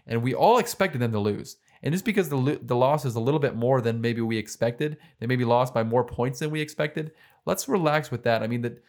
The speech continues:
the, the Patriots and, and Cam Newton played the Dolphins, okay? They play-, they didn't play a good team. The Dolphins are still a mess.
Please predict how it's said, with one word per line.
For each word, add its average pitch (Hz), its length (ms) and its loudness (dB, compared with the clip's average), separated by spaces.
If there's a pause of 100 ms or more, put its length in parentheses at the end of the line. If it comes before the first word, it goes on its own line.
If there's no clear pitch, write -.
(400)
the, 120 400 -6
the 120 180 -6
Patriots 180 600 -2
and, 117 280 -6
and 110 460 -8
Cam 151 200 0
Newton 147 200 -2
played 151 300 0
the 113 60 2
Dolphins, 117 680 0
okay? 135 440 0 (260)
They 120 100 -4
play-, - 220 -2
they 131 180 -2
didn't 175 220 -4
play 170 220 2
a 147 40 4
good 135 320 0
team. 117 360 -4 (180)
The 113 100 -6
Dolphins 170 300 2
are 156 60 0
still 147 220 -2
a 120 40 4
mess. 110 440 -2